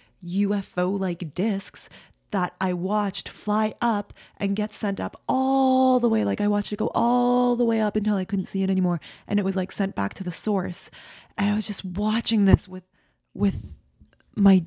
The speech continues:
jaw dropped. I just, I could not <laughs> believe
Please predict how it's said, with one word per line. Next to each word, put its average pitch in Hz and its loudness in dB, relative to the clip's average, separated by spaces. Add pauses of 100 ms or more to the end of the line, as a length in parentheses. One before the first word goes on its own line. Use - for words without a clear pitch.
jaw 185 6 (1120)
dropped. - 0 (380)
I 190 6
just, 190 -2
I 190 2
could - 0
not 185 4
<laughs> - -
believe 190 6